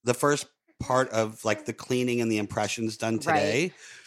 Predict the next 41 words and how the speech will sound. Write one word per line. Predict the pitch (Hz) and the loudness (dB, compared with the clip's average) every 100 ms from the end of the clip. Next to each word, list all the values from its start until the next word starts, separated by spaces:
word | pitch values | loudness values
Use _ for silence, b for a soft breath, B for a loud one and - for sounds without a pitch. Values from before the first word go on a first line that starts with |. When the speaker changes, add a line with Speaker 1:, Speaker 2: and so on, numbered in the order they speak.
| B B _ - | B B _ 0
Speaker 1:
um, | 113 113 113 - | 4 6 4 0
in | 120 123 | 2 4
which | 123 - | 2 0
this | 123 117 | 0 0
second | - 117 113 123 | 0 0 -2 -4
tooth | - 135 127 | 0 0 2
will | 117 | 0
probably | - 113 113 | 0 0 0
come | - 127 123 117 | -2 -2 0 2
out | 107 120 185 - - - _ - | 4 4 2 -4 -14 -16 _ 2
after | 110 117 | 2 4
they | 113 | 2
do | 107 107 | 2 0
the | 117 | 0
impression. | 117 123 127 - 156 175 165 _ - | 0 2 0 0 -2 -4 -6 _ -4
Speaker 2:
Because | 214 214 185 | 0 2 2
it's | 180 - | 0 0
so | 170 156 | 0 0
loose. | 143 131 - | -2 -6 -4
Speaker 1:
Because | 135 123 120 | -2 0 0
it's | 110 - | -2 -4
so | - 104 | -2 0
loose. | 104 110 180 - - B B - | 0 -2 -4 -10 -18 B B -4
She's | - 139 | 0 4
gonna | 190 | 6
try | 190 175 160 | 6 6 4
to | |
bond | 117 110 113 127 151 | 4 4 4 2 0
it, | 170 185 - - | 0 -2 -10 -10
'cause | 123 120 | -6 -2
I | |
have | 135 139 | 0 -2
to | 123 | -2
travel | - 120 117 | 4 4 4
to | 120 - | 0 -4
New | 101 101 | -4 -2
York, | 107 131 | 0 -2
of | 123 | -4
course, | - 127 139 - | 0 0 0 -2
on | 107 | -4
Tuesday. | 92 - 104 117 135 214 | -4 -4 -4 0 0 0